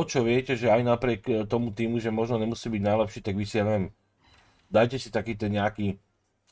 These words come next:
ehm, ono to možno znie divne, ale, eh, dajte si možno taký ten nejaký,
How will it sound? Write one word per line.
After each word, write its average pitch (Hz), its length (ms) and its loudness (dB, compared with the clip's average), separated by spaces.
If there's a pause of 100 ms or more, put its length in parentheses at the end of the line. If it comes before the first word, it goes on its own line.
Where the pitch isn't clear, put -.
(280)
ehm, 90 400 2
ono 110 240 0
to 104 160 -4
možno 107 240 -2
znie 101 240 -2
divne, 107 320 0
ale, 101 320 0 (160)
eh, 98 320 -4
dajte 101 560 -2
si - 80 -8
možno 101 320 -2
taký 95 240 -6
ten 95 160 -2
nejaký, 90 320 -4